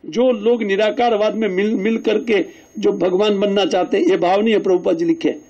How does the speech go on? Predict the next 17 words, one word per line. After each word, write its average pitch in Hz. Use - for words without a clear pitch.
आप -
ऊपर -
पढ़ 165
पढ़िए -
प्रभुपाद 165
जी 113
का, -
ये 180
भाव 170
नहीं 262
है 359
कि 175
वो 170
भगवान 185
बनना 175
चाहती -
है, -